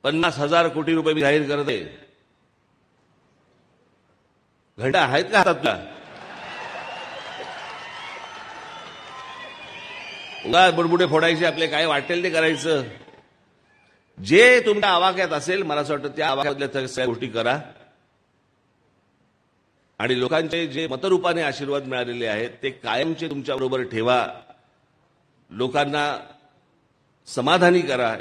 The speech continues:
एवढीच फक्त मी तुम्हाला गोष्ट सांगण्यासाठी आकडे आलेलो आहे. तुम्ही आज इतक्या दूरवरून सर्व ना मला, अ, इथे आलात, भेटायला आलात, मला दर्शन दिलं, त्याबद्दल मी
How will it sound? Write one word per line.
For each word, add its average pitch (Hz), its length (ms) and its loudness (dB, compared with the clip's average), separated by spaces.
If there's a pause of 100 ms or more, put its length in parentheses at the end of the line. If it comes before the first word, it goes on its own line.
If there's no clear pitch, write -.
एवढीच 131 480 2
फक्त 147 200 -4
मी 143 100 -4
तुम्हाला 135 460 0
गोष्ट 123 340 0
सांगण्यासाठी 120 540 -4
आकडे 117 260 -2
आलेलो 120 300 0
आहे. 143 140 0 (540)
तुम्ही 131 140 0
आज 135 220 2
इतक्या 160 340 0
दूरवरून 151 460 0
सर्व 143 320 0
ना 143 140 0
मला, 135 560 0 (440)
अ, 98 320 -2 (1300)
इथे 120 180 -4
आलात, 127 280 2
भेटायला 127 400 0
आलात, 135 260 0 (160)
मला 117 200 -4
दर्शन 131 300 -2
दिलं, 131 240 -2
त्याबद्दल 120 440 -6
मी 123 320 -4